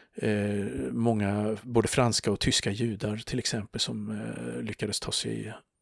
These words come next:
ut via till exempel Marseille under de här, eh, åren som, eh, Vichy Frankrike, eh, inte var ockuperat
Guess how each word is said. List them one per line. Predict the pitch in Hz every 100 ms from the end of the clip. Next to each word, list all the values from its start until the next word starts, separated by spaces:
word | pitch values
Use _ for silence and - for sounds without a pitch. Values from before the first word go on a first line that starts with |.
| _
ut | - 101 - -
via | 147 107 104 104 107 120 127
till | - 123
exempel | - 98 110
Marseille | 101 98 - 120 123 113 - - - - - - - -
under | 127 107 110
de | 110 107
här, | 117 98 98 107
eh, | 113 -
åren | 120 98 123 120 - _ _ - - - - _ _ _ - _ - 220 220 -
som, | - 147 110 110
eh, | 113
Vichy | 107 113 - 110
Frankrike, | - 107 95 - - 120 107
eh, | 104 101 113 123 123 127 _ _ _
inte | 170 107 -
var | 107
ockuperat | - - - 117 123 127 -